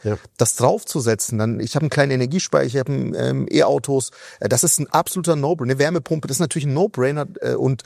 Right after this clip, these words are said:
Speaker 2: ich glaube, das trägt einen Beitrag. Alle schimpfen ja darüber, das belastet das Netz am Ende des Tages.
Speaker 1: Ja.
Speaker 2: Aber der Beitrag ist ja erstmal, dass du das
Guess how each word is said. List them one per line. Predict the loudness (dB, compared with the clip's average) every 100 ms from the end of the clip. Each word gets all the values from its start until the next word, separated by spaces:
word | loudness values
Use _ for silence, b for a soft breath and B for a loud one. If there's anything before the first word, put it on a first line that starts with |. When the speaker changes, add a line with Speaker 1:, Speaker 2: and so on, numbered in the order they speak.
| B B B B -4
Speaker 2:
ich | -4 2
glaube, | 4 4
das | 0 -2
trägt | 0 -2 0
einen | 0
Beitrag. | 0 -2 -4 0
Alle | 0 2
schimpfen | 0 -2 0
ja | 2
darüber, | 2 2 0
das | 0
belastet | 0 0 0 0
das | 0 -2
Netz | -2 -2
am | -2
Ende | -2
des |
Tages. | -2 0 2
Speaker 1:
Ja. |
Speaker 2:
Aber | 2
der | 0
Beitrag | 0 -2 -2 -4 -2
ist | -2
ja | 0
erstmal, | 0 -2 -4
dass | -4
du | -6
das | -8